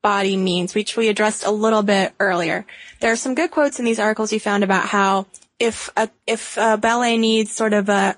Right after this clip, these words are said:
earthy, crazy character, that's when they might cast someone of color.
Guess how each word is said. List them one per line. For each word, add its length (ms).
earthy, 380
crazy 560
character, 680
that's 260
when 100
they 100
might 240
cast 360
someone 380
of 140
color. 400